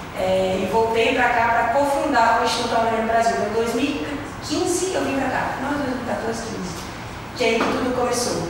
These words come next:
Então, a gente trouxe um programa internacional, temos um programa nacional, e estamos aí em processo de cocriações com pes-, com, com organizações de outros lugares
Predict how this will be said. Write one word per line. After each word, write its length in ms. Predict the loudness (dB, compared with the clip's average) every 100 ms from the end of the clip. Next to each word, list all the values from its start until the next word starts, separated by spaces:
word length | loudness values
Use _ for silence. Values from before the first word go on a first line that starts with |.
| -6
Então, 180 | -4 -2
a 60 |
gente 240 | -2 -2 -2
trouxe 240 | -2 -2
um 60 | -2
programa 320 | -2 -2 -2
internacional, 1000 | -2 -2 -4 -2 2 4 4 4 0 -2 -2
temos 180 | -2 0
um 100 | -2
programa 340 | -4 -2 -2
nacional, 760 | -2 -2 0 2 2 2 0 -4 -8 -10 -8
e 60 |
estamos 360 | 0 2 4 4
aí 400 | 2 2 0 -2
em 60 | 0
processo 540 | 2 4 2 2 0
de 60 | 0
cocriações 1080 | 0 0 0 0 0 2 2 2 0 0 -2
com 140 | -2
pes-, 340 | 0 0 0 0
com, 100 | 0
com 280 | 0 0 0
organizações 640 | 0 0 0 0 0 0 -2
de 80 |
outros 220 | -2 -2 -2
lugares 540 | 0 0 2 0